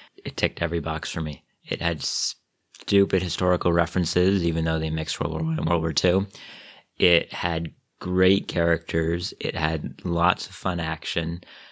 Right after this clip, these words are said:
And then it ended in such a way that's just making me really, really wish we get a season two for the North Africa campaign. Uh, I mean, basic premise, Yojo Senki is that a Japanese salaryman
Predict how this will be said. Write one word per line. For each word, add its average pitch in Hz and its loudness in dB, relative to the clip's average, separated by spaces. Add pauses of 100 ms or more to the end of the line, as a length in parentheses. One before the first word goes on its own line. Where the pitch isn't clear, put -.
(460)
And 90 2
then 87 2
it 90 0
ended 92 4
in 87 -2
such 85 0
a 87 2
way 82 4
that's 80 -2
just - 0
making 85 0
me 82 0
really, 90 4
really 80 0
wish 78 0
we 101 -6
get - -4
a - -2
season 78 0
two 78 -2
for 76 -6
the 78 -2
North 76 -2
Africa - -10
campaign. - -8 (400)
Uh, 82 -2
I 104 0
mean, 95 4
basic 110 4
premise, 98 2
Yojo 95 4
Senki 87 2
is - -4
that 85 2
a 85 2
Japanese 87 2
salaryman 80 2